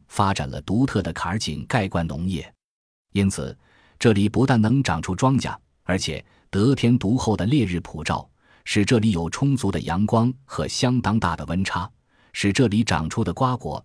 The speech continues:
特别的香甜。最有名的是这里的无籽葡萄和马奶籽葡萄等。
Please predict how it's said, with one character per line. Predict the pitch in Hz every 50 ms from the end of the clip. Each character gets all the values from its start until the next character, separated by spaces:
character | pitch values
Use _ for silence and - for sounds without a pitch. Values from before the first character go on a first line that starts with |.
| _ _
特 | - - - 127 107
别 | 92 - 82 82
的 | 73
香 | 73 - - 95 92
甜。 | - - 71 - - - _ _ _ _ _ _ _ _ _ _ _
最 | _ - 220 226 196
有 | 135 101 95 90
名 | 82 82 190 233
的 | 220
是 | 190 - - 78 - - - _ _ _
这 | - 127 113
里 | 101 90 82
的 | - - 87
无 | 87 101 120 139
籽 | 131 - - -
葡 | - - 95 110
萄 | 113 - 147 - - _ _
和 | - - - 85
马 | 85 85 85 - -
奶 | 107 85 85
籽 | 87 - - -
葡 | - - - 85
萄 | - - 82
等。 | - - -